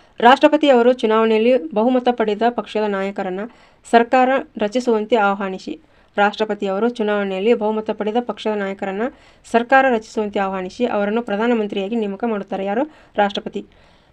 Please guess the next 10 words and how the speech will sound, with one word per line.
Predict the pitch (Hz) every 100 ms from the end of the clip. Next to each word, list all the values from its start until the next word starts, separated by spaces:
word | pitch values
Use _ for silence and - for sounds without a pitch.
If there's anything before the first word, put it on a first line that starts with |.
| _
ಆ, | 220 214
ಅನಂತರ | 226 285 294 285
ಪ್ರಧಾನಮಂತ್ರಿಯವರ | 247 220 233 233 226 233 220 226
ಸಲಹೆ | 240 208 208
ಮೇರೆಗೆ, | 196 185
ಮೊದಲು | 202 202 220 277 311
ಪ್ರಧಾನಮಂತ್ರಿಯವರನ್ನ | 311 196 214 220 214 214 214 214 240
ಆಯ್ಕೆ | 202 208
ಮಾಡ್ತಾರೆ. | 196 190 196
ಅನಂತರ | 226 208 208